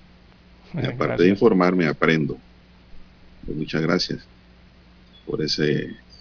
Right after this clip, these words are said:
Speaker 1: chat que nos envía. Claro, tratamos de hacer las cosas de la mejor manera posible, aplicando, pues, nuestros humildes conocimientos y experiencia.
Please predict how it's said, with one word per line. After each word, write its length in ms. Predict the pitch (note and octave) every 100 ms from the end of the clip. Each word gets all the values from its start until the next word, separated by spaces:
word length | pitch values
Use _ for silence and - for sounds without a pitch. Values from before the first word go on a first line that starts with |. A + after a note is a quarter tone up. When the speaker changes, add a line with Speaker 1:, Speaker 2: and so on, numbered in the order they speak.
| -
Speaker 1:
chat 260 | G#2 G2
que 100 | D#2+
nos 140 | D2 D2+
envía. 440 | D2+ G2+ F#2 C2+ - -
Claro, 260 | - - -
tratamos 480 | - D2 F2 G2 G2+
de 80 | D#2
hacer 160 | F#2+
las 140 | F#2 F2+
cosas 280 | F#2 F2+ F#2+
de 40 |
la 100 | D#2+
mejor 300 | D#2 D2+ F2
manera 320 | F#2+ F#2 F#2+
posible, 500 | G2+ A2+ - F#2+ F#2+ - - - - - - - -
aplicando, 680 | - - C3 - G#2 G#2 F2+
pues, 520 | - D#2 C#2+ C#2 - - - - -
nuestros 320 | D#2+ D#2 D#2
humildes 420 | D#2+ E2 F#2 F#2
conocimientos 760 | F#2 E2+ D2+ D#2 A2 B2 - D2+
y 80 | D#2+
experiencia. 600 | D2+ D2+ G2+ C#3 -